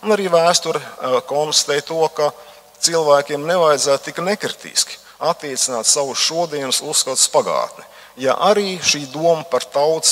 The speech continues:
pastāvēšanu varbūt tiešām ir ilglaicīga, tad tomēr šī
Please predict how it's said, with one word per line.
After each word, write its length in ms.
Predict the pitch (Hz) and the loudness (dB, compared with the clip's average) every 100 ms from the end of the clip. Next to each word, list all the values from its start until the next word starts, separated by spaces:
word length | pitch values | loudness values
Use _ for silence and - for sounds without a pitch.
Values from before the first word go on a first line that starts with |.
| - | 2
pastāvēšanu 880 | 156 - 135 131 131 131 131 131 120 - - | 2 2 0 0 0 0 0 -4 -8 -18 -4
varbūt 460 | 143 143 147 - 208 | -2 -2 -4 -4 0
tiešām 340 | 196 113 113 | 2 2 0
ir 80 | 113 170 | -2 0
ilglaicīga, 800 | 202 110 80 - 87 76 - - - - - | 2 2 0 0 -2 -4 -16 -20 -20 -12 -8
tad 160 | 156 | -2
tomēr 400 | 190 180 160 151 | 0 2 4 4
šī 320 | - - 147 | 4 0 0